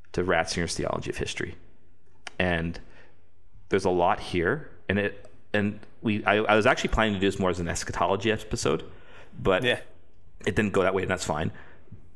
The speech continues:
Speaker 1: But the ties are right there, man. Like, I can't
Speaker 2: Yeah.
Speaker 1: wait to read his book on eschatology now because I've got the, the, the, the blinders are off and I see clearly what he's trying to do. And so it's gonna be
Speaker 2: Mm-hmm.
Speaker 1: interesting to see how he brings time and eternity into this conversation.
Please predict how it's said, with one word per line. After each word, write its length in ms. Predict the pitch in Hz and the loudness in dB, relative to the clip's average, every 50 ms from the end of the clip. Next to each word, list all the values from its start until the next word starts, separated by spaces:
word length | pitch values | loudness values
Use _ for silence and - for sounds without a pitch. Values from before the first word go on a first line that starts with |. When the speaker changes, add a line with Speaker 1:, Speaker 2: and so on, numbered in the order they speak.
| - - - - - - | -12 -12 -12 -12 -12 -2
Speaker 1:
But 160 | - 104 98 - | 0 0 2 2
the 80 | - | 2
ties 420 | - - - 80 85 92 98 92 101 | 2 4 4 6 6 6 4 4 2
are 140 | - - | 0 0
right 280 | - - 82 80 - - - | 0 0 0 0 0 0 0
there, 180 | 69 67 65 | 0 0 0
man. 220 | 65 73 69 71 71 | 0 0 -2 0 2
Like, 280 | 80 80 - - - - | 0 0 0 -4 -2 2
I 160 | 90 92 92 | 4 4 4
can't 240 | 92 - - 110 104 76 | 6 6 4 6 6 6
Speaker 2:
Yeah. 40 | |
Speaker 1:
wait 120 | 87 87 - | 4 4 4
to 60 | - | 4
read 120 | 101 95 95 | 4 6 4
his 80 | 95 | 4
book 140 | - 95 90 | 4 4 4
on 80 | 95 90 | 6 4
eschatology 540 | 85 - - - - 87 73 80 87 92 101 | 4 2 0 2 4 6 6 6 4 4 4
now 220 | 98 104 110 110 | 4 4 4 4
because 300 | - - - 101 85 80 | 2 2 2 2 4 4
I've 160 | 82 90 95 | 4 4 6
got 420 | 101 98 92 95 - - - - - | 6 6 6 6 2 -4 -2 2 2
the, 80 | 104 | 2
the, 240 | 92 95 101 95 90 | 4 4 4 4 4
the, 500 | 90 98 95 90 87 87 82 - - - - - - | 6 6 6 6 6 4 2 0 -4 -8 -10 -8 -2
the 80 | - 98 | 0 2
blinders 380 | 90 101 101 101 98 98 - | 4 6 6 6 6 6 6
are 100 | 85 87 | 6 6
off 240 | 90 90 92 104 - | 6 6 6 4 2
and 80 | - 80 | 2 0
I 60 | 85 | 0
see 260 | - - - 98 87 | 0 2 0 0 0
clearly 320 | - - 95 90 92 95 92 | 0 2 4 4 4 4 4
what 140 | 92 90 | 4 2
he's 80 | 87 85 | 0 0
trying 180 | - 87 85 85 | 0 0 0 0
to 60 | 85 | 2
do. 280 | 82 85 101 151 156 - - - - - - - - - - - - | 2 4 4 4 2 0 -6 -8 -8 -8 -8 -8 -8 -10 -10 0 2
And 100 | 110 104 | 2 4
so 80 | - 120 | 6 4
it's 100 | 113 107 | 6 6
gonna 80 | 110 117 | 6 6
be 60 | 113 113 | 4 4
Speaker 2:
Mm-hmm. 60 | 113 110 | 4 2
Speaker 1:
interesting 300 | 98 - - - 120 110 | 0 2 2 2 2 2
to 60 | 101 | 2
see 140 | - 107 98 | 2 2 2
how 80 | 101 95 | 4 2
he 60 | 90 | 4
brings 240 | 80 95 92 - - | 4 2 0 0 2
time 220 | - 95 90 92 | 2 2 4 4
and 80 | 90 87 | 2 2
eternity 320 | 85 - - 87 90 87 | 0 0 0 2 2 2
into 160 | 82 - 82 | 2 0 0
this 80 | 78 - | -2 0
conversation. 720 | - 87 76 76 78 - - 80 85 82 - - 78 82 | 0 -2 -2 0 -2 0 0 0 2 2 0 -2 -2 -2